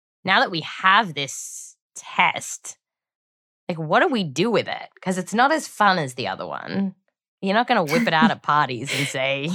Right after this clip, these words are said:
Speaker 1: "You're in the eighty-sixth percentile for neuroticism."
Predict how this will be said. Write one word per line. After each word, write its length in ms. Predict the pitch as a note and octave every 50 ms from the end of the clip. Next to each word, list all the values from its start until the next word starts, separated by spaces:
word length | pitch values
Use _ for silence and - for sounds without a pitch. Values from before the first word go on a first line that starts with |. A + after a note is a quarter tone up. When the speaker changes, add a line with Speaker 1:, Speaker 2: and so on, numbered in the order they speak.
| E3+ C#3 -
Speaker 1:
"You're 260 | G3 G3+ A3 A#3 G#3 F#3
in 120 | E3 D3+
the 300 | D3 D3 D3 D3+ F3 G#3+ - - B3 B3 F#3+ - _ -
eighty-sixth 560 | F3+ G#3 A3 G3+ E3+ - G#3+ G#3+ - - -
percentile 540 | F#3+ F3 - E3+ F3+ G#3 A#3 F#3 F3+ G#3+ F3
for 80 | G#3 -
neuroticism." 1080 | F3+ E3+ E3 D#3+ F3 F#3+ A#3+ B3+ E3 D#3 G3 A#3 F3 E3+ F#3 D3 C#3 C#3+ E3 F3+ F3